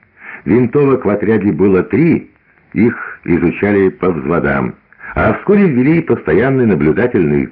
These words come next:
пост у тракта. Дед Фишка стал приставать к командирам с просьбой, чтобы его назначали в караул наравне со всеми.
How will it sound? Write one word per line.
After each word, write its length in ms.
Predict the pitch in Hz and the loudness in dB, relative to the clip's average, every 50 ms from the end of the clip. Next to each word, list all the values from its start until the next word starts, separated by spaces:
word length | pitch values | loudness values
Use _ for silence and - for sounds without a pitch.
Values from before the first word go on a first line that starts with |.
| - _ | -8 _
пост 340 | - 78 90 98 95 92 - - | -2 0 2 2 2 0 -2 -6
у 120 | - 92 87 | -8 -6 -6
тракта. 680 | - 76 80 85 76 71 - - - 71 62 - - _ - - - - - - | -4 -4 -2 -2 -4 -4 -6 -4 -4 -2 -2 -4 -8 _ -20 -18 -18 -16 -8 -2
Дед 220 | 76 95 98 - - | 0 0 0 0 -2
Фишка 320 | 123 120 - - 87 80 | -2 -2 -2 -2 -4 -6
стал 260 | - - 87 90 85 | -4 -4 -2 -2 -2
приставать 640 | - - 78 76 - - 78 73 - - 67 67 - | -2 -4 -6 -6 -4 -4 -2 -2 0 0 -2 -4 -6
к 420 | - - - _ _ _ _ - | -10 -20 -20 _ _ _ _ -4
командирам 580 | 71 67 69 67 64 64 92 131 127 92 71 - | -2 -2 0 0 0 0 2 2 2 0 -2 -4
с 100 | - - | -6 -2
просьбой, 560 | 95 117 131 110 78 69 65 73 67 62 - - - - - | 0 2 4 2 2 0 0 0 0 0 -2 -8 -16 -16 -16
чтобы 280 | - - 80 71 78 78 | -8 -6 -4 0 0 0
его 380 | 80 73 90 117 120 - - - - - | 2 2 2 2 2 2 0 -4 -10 -8
назначали 640 | - 78 87 85 67 87 87 - - 104 95 78 76 | -2 0 0 0 0 0 -2 -2 0 0 2 2 0
в 100 | 73 - | 0 -4
караул 500 | - 67 67 65 71 104 151 170 131 90 - - - | -8 -8 -4 -2 2 2 4 4 2 0 -2 -8 -8
наравне 420 | - 76 78 80 76 71 82 87 78 | -4 -2 -2 0 0 0 0 -2 0
со 140 | - 80 | -2 -2
всеми. 460 | 76 - - 73 65 62 58 55 - | -2 -2 -2 -2 0 0 -2 -6 -8